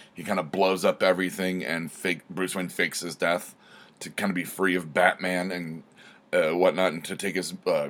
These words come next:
mission against crime, like, un-, literally underground. Uh, but basically he, uh, does something called the Nightfall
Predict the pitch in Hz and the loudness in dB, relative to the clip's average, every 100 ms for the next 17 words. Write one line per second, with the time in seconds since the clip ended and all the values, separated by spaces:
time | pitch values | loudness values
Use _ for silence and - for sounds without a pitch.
0 | - 95 98 - 95 - 92 87 - - | -6 -2 0 0 -4 -4 -4 -4 -6 -4
1 | 92 85 78 104 98 110 110 113 98 - | -2 -2 -4 -6 -4 4 6 8 4 4
2 | 87 78 76 80 80 - - - - - | 2 0 -2 -2 -2 -2 -2 -6 -20 -20
3 | - - 101 120 165 - 131 107 113 - | -8 0 2 4 2 2 -2 -2 -6 -2
4 | 110 107 101 92 107 110 101 98 87 82 | 6 6 6 4 2 4 0 2 0 2
5 | 95 98 104 - 90 85 90 | 2 4 2 2 4 4 2